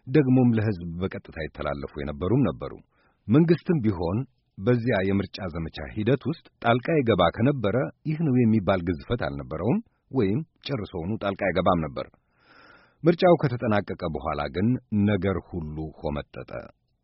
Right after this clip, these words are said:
የሀገሪቱ ቁመናና ቀልብ ሁሉ ተናጠ። የምርጫው ውጤት ሲነገርና ገዢው ፓርቲ ማሸነፉን ሲያውጅ የተቃውሞ ሰልፎች ጎዳናዎችን ያጥለቀልቁ፣ ምድሩን ይንጡ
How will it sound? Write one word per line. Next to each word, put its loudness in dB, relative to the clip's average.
የሀገሪቱ -4
ቁመናና -8
ቀልብ -10
ሁሉ -4
ተናጠ። -8
የምርጫው 2
ውጤት -4
ሲነገርና -2
ገዢው -4
ፓርቲ -6
ማሸነፉን -6
ሲያውጅ -4
የተቃውሞ 4
ሰልፎች -2
ጎዳናዎችን 0
ያጥለቀልቁ፣ -6
ምድሩን 0
ይንጡ 0